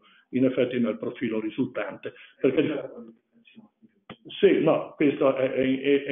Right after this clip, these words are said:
è, è, è parte in effetti del processo di qualificazione, però sostanzialmente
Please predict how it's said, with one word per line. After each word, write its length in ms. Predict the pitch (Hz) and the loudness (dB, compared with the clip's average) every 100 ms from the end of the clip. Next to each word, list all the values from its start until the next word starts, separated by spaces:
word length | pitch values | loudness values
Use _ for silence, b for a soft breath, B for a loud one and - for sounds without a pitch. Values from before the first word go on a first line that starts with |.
| 135 | -2
è, 180 | 135 131 131 - _ _ _ _ | -2 -4 -6 -8 _ _ _ _
è, 180 | 127 127 | 0 2
è 120 | 135 135 | 2 4
parte 440 | 160 151 147 147 | 6 6 4 4
in 140 | 131 | 4
effetti 340 | 123 131 135 135 | 4 2 4 4
del 160 | 123 | 2
processo 480 | 113 117 147 127 139 | -2 -2 0 2 2
di 100 | 117 | 0
qualificazione, 720 | - 117 117 - 123 160 131 | 0 -2 -2 -4 0 4 4
però 260 | - 139 127 | 4 2 2
sostanzialmente 760 | 123 - 131 135 131 131 117 | -2 -6 -2 4 6 4 2